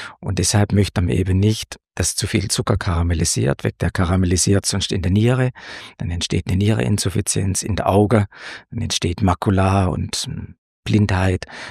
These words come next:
da gibt's Wundheilungsstörungen, der Knochen baut ab, die Muskeln bauen ab,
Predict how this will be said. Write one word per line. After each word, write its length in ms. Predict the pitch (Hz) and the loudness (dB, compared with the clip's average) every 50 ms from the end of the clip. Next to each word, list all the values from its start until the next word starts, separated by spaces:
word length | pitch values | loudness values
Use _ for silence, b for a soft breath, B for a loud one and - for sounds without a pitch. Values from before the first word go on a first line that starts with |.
| B B | B B
da 100 | - 101 | -8 -6
gibt's 300 | 101 101 - - - 113 | -6 -6 -4 -2 0 2
Wundheilungsstörungen, 1120 | 107 110 104 104 101 98 98 98 98 92 - - - 82 90 90 87 95 95 90 90 87 | 2 2 4 4 2 2 2 2 2 0 0 -2 -2 -2 -2 0 0 -2 -2 -2 -2 -4
der 80 | 104 | -4
Knochen 380 | 101 - - 107 101 98 - - | -2 0 2 2 2 2 0 -2
baut 320 | - - 90 90 92 - - | -2 -2 -2 -2 -2 -2 -2
ab, 160 | - 104 - _ _ - | -2 -4 -4 _ _ 2
die 80 | 135 | 4
Muskeln 440 | 123 117 113 107 - - - 104 92 | 4 6 6 4 2 2 0 0 0
bauen 240 | 87 90 90 90 90 | 0 0 0 0 0
ab, 200 | - - 98 | 0 -2 -2